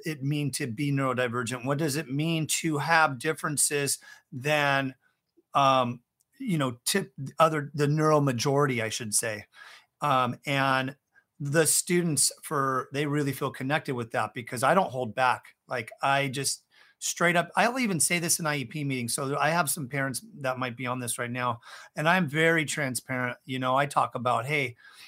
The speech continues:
uh, my disability is I have A D H D, so I have to find strategies and accommodations along my life to really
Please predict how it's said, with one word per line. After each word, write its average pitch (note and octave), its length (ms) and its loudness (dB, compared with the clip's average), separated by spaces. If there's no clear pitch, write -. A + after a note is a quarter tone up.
uh, C3+ 180 0
my C#3+ 220 2
disability C3+ 520 -2
is C3+ 100 -2
I C#3 40 0
have B2+ 100 0
A C3 100 -2
D B2+ 140 -4
H A#2+ 220 -4
D, D3 160 -2
so A#2+ 300 -2
I C3+ 160 0
have B2+ 220 -4
to A#2+ 100 -8
find A#2+ 320 -2
strategies E3 680 2
and D#3 80 -4
accommodations C#3+ 720 -2
along B2 300 -2
my A#2+ 160 2
life A#2 380 -2
to C#3 220 -2
really C3 880 -2